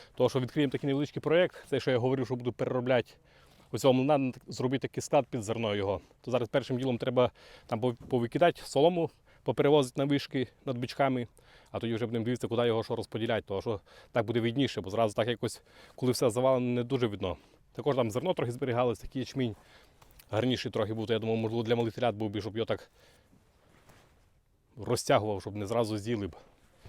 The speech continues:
Зараз хлопцям першим ділом солому привеземо, поможуть. На вишки там закинемо. Тоді, знаєте, не було, не було там місця, щоб закидати. То трохи така двой-, подвійна робота виходить, але нічого.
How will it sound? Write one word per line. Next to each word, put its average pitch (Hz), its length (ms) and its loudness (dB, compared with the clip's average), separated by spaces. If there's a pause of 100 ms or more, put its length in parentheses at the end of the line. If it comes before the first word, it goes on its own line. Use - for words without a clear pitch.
(320)
Зараз 117 160 -2
хлопцям 123 280 -4
першим 120 240 -2
ділом 120 200 -6
солому 170 260 -4
привеземо, 117 480 -4 (1800)
поможуть. 113 500 -4 (680)
На 120 100 2
вишки 131 200 0
там 117 160 -2
закинемо. 131 400 -2 (720)
Тоді, 113 200 -6
знаєте, 117 280 -4
не 117 80 2
було, 120 300 4 (540)
не 131 80 -2
було 123 300 6 (720)
там 123 140 2
місця, 139 200 0
щоб 110 160 -6
закидати. 107 340 -2
То - 80 -8
трохи 107 180 -4
така - 160 -4
двой-, 110 300 -2
подвійна 127 360 -2
робота 127 260 -2
виходить, 113 400 -4
але 101 220 -6 (1160)
нічого. 92 440 -6